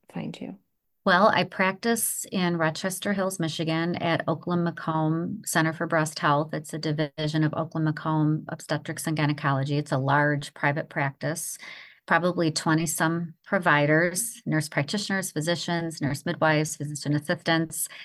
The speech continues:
Speaker 2: Um, and we have a full service breast center, um,
Speaker 1: Mm-hmm.
Speaker 2: within the practice. We have our own suite. So you can seek me, um, online through the practice.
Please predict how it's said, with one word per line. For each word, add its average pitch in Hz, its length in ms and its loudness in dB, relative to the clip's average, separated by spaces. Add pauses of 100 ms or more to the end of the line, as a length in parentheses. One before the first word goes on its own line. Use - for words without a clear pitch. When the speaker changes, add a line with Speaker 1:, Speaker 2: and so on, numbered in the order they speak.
(260)
Speaker 2:
Um, 165 240 4
and 165 180 0
we 170 140 -2
have 160 260 -2
a 202 280 -2
full 170 140 -4
service 180 520 -2
breast 165 340 2
center, 160 460 -2 (100)
um, 156 280 -2
Speaker 1:
Mm-hmm. - 80 -4
Speaker 2:
within 170 340 -2
the 165 60 -4
practice. 156 560 -6
We 160 120 -6
have 151 120 -4
our 147 120 -2
own 156 200 -2
suite. 156 560 -6
So 156 400 0 (280)
you 190 140 -2
can 185 320 -2
seek 190 340 -6
me, 170 440 -4 (640)
um, 151 280 0
online 165 560 2
through 160 180 -6
the 151 100 -6
practice. 160 760 -2